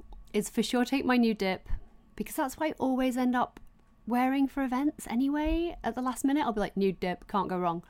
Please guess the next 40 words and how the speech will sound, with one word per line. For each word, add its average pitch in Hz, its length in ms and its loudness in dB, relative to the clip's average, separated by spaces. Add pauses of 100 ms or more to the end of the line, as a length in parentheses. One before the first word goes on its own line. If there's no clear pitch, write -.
(480)
So - 120 -6
I'm 190 60 2
gonna 185 120 0
do 320 200 8
my 311 100 8
Nude 262 260 4
Dip 208 220 0
for - 140 -2
sure. 180 600 -2 (560)
And 202 140 2
then 202 140 2
what 202 120 2
I'll 196 80 0
probably 240 540 4
do 196 180 4
is 180 160 0
just - 260 -6
get - 200 -4
one 185 120 -2
of 175 120 -4
the 180 100 -2
very 190 240 0
small 185 520 0
four 180 280 -4
or 185 160 -2
six - 340 -8
pan 180 440 -2
Z 185 200 0
palettes - 800 -6 (500)
and 185 480 0 (680)
whack 185 400 0
in 196 400 -2
a 180 120 -4
few 196 360 0
matte 185 300 2 (240)
shades, 202 920 -2
like 185 160 -6
a 180 40 -4
bone 185 540 2
shade, 190 760 0